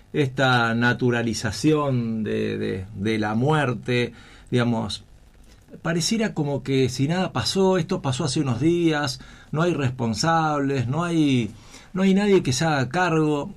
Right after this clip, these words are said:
eh, se, se vuelve a jugar, se vuelve a jugar a los pocos días, se vuelve a jugar con pu-, o sea, es como si nada hubiese pasado, y pasó, y pasó algo muy grave, se perdieron vidas, digo, ¿qué nos pasa? Nos, nos estamos,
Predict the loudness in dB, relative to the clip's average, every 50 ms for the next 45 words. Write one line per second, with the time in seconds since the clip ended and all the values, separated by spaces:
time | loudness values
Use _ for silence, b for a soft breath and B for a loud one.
0 | -14 -6 -2 0 0 0 0 -2 -4 -4 0 2 4 4 4 4 4 2 0 0
1 | 0 0 2 2 2 2 2 2 0 -2 -4 -4 -4 -2 -2 0 0 0 0 0
2 | 0 0 2 0 0 -2 -2 -2 -4 -4 -2 -2 -2 -2 0 0 2 2 0 0
3 | 0 -2 0 0 0 0 -2 -2 -2 -2 -2 -2 -2 -2 0 0 0 0 0 -4
4 | -4 -2 -2 -2 -2 B B B B B B B B B B -4 -2 0 0 2
5 | 2 2 2 2 2 4 4 4 4 4 4 4 4 4 2 0 0 0 0 0
6 | 0 0 0 0 -2 0 0 0 0 2 0 0 0 0 0 2 2 2 2 0
7 | -4 -10 -6 -4 -2 0 0 0 0 2 4 4 6 6 6 4 4 4 2 2
8 | 2 2 2 2 0 2 0 0 -2 -4 -6 -10 B B B B B B B B
9 | B B B -4 -4 -2 -2 -2 -2 0 0 2 2 2 2 2 4 4 4 6
10 | 6 4 4 4 2 0 -2 -2 -2 0 2 2 2 2 0 -6 -12 -18 -20 -20
11 | -20 -20 -20 -20 -4 -2 0 2 2 0 -2 0 0 0 0 0 0 -2 -4 -2
12 | -2 -4 -4 -2 -2 -4 -2 -2 -2 -2 0 -2 0 2 2 2 2 2 0